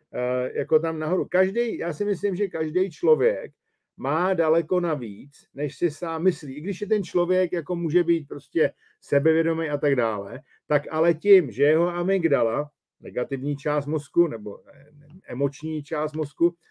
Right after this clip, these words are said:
je pět až desetkrát rychlejší než ten logik, tak vlastně automaticky on si myslí: "Tyjo, tohle nevím, jestli to dám," jo. A takže se trošičku jako podceňuje, jo, prostě. Tak, takhle to je. A je to, je to, je to tím, to jsme si tady taky povídali,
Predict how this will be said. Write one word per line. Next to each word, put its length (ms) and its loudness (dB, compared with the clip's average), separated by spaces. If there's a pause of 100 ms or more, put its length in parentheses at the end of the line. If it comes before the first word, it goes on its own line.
(260)
je 120 8
pět 260 4
až 120 0
desetkrát 580 -4
rychlejší 500 -2
než 200 -4
ten 180 -4
logik, 480 0 (360)
tak 140 -4
vlastně 400 0
automaticky 920 0
on 200 -2
si 140 -6
myslí: 540 -4
"Tyjo, 340 -8
tohle 260 -14
nevím, 280 -14
jestli 240 -16
to 140 -4
dám," 320 0
jo. 160 -8
A 80 -10
takže 280 0
se 160 -2
trošičku 760 0 (280)
jako 260 -2
podceňuje, 680 -2 (220)
jo, 140 -4
prostě. 400 -10
Tak, 180 -8 (140)
takhle 320 2
to 100 2
je. 240 4 (300)
A 60 -2
je 160 8
to, 280 2
je 180 4
to, 280 0
je 160 2
to 220 0
tím, 400 -4
to 120 -20
jsme 160 -14
si 140 -12
tady 180 0
taky 140 -6
povídali, 640 2